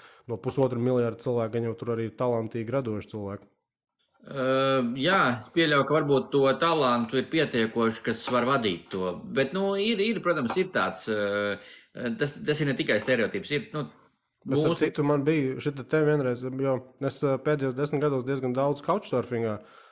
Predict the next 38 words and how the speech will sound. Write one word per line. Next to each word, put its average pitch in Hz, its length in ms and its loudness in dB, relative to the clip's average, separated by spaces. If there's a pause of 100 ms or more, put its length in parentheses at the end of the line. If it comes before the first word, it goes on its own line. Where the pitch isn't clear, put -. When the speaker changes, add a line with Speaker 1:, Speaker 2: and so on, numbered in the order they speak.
(180)
Speaker 1:
esmu 123 340 -2 (220)
izmitinājis 120 640 -2
cilvēkus 123 400 -2
no 113 80 -4
pasaules 120 540 -4
valstīm, 117 480 -4
un 107 100 -8
tad, 113 160 -16
ja 123 260 -2
es 113 120 -10
atceros 131 340 -6
viens 113 160 -4
ķīnietis, 151 400 -2 (420)
viņš 123 140 -4
arī 139 140 0
bija 120 160 -4
piekritis 127 480 -4
podkāstam, 156 580 -2 (720)
un, 117 100 -8
bet 127 160 -2
viņš 135 220 -2 (100)
klātienē. 110 480 -2 (720)
Un 110 80 -16
tad 120 80 -4
mēs 123 240 -4
taisam 135 320 -2
to 123 80 -4
podkāstu, 139 460 -2
un 135 80 0
vienā 123 100 0
brīdī 127 300 -2
viņš 113 100 -8
tā 113 140 -4 (340)
baigi 131 240 -4
nervozs 135 480 -2
paliek, 135 400 -2 (160)
vienkārši 113 380 -10
tā: 107 80 -8